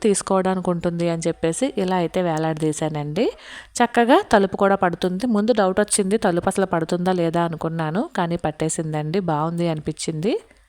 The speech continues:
తక్కువ ప్లేస్ ఉన్నప్పుడు ఎలాగోలాగా ఆర్గనైజ్ చేసుకోవాలి కాబట్టి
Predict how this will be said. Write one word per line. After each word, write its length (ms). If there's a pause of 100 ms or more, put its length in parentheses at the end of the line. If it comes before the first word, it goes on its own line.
(440)
తక్కువ 300
ప్లేస్ 280
ఉన్నప్పుడు 580
ఎలాగోలాగా 920
ఆర్గనైజ్ 580
చేసుకోవాలి 380
కాబట్టి 540